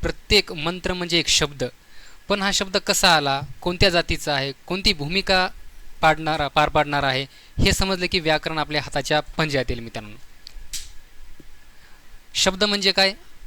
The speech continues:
सर्वप्रथम आपण हे जाणून घेऊ. शब्द एक अर्थ व्यक्त करणारा ध्वनिसमूह.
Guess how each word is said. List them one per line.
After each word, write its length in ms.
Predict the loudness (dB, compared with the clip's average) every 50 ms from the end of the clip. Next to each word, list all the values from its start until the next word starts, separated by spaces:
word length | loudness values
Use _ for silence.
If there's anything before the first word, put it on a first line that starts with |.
| -10 -10 -8
सर्वप्रथम 580 | -8 -2 -2 0 0 2 0 -2 -4 -2 -2
आपण 180 | -2 -2 0 -2
हे 60 | -2
जाणून 260 | 0 2 0 0 0
घेऊ. 100 | -4 -6 -6 -6 -14 -6
शब्द 360 | -2 0 0 0 0 2 2 2 2 2 -2 -14 -16 -18 -16 -16 -16 -16 -16 -20 -20 -20 -20 -20 -10 2
एक 200 | 2 2 4 4
अर्थ 960 | 2 2 2 0 -10 -20 -20 -20 -20 -20 -20 -20 -16 -2 0 0 0 0 0 -2
व्यक्त 340 | 0 0 -2 -2 -2 -4 -4 0
करणारा 440 | 0 -2 2 2 2 4 4 2 0 0 -6 -16 -18
ध्वनिसमूह. 680 | -6 -2 0 2 2 2 0 0 -2 -4 -4 -6 -10